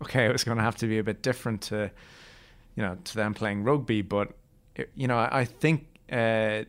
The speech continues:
the best advice that I could give, like, younger people or people with a disability is, like, not to be afraid to fail in the beginning, because that's what held me back so much,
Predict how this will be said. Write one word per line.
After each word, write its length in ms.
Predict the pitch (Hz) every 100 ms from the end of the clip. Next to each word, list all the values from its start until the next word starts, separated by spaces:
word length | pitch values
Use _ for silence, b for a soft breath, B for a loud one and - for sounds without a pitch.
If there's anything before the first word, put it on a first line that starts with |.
| - -
the 60 |
best 320 | - 117 -
advice 440 | 120 101 104 113 -
that 80 | 104
I 60 |
could 180 | 101 101
give, 300 | 107 107 101
like, 320 | 104 98 - - -
younger 500 | - 110 113 104 101
people 440 | 101 - 104 92 98
or 280 | 92 92 95 - -
people 200 | - 127
with 100 | 104
a 40 | 104
disability 560 | 98 92 98 110 110 104
is, 100 | 101
like, 120 | 101
not 200 | 107 117
to 80 | 113
be 320 | 110 107 - - _ -
afraid 320 | - 113 101
to 60 | 95
fail 360 | - 98 107
in 80 | 104
the 60 | 95
beginning, 360 | 98 92 92 90 B B B
because 160 | 104 101
that's 260 | 127 -
what 120 | 117
held 340 | - - 113 110
me 100 | 104
back 340 | 90 104 -
so 380 | - - - 104
much, 400 | 95 90 - -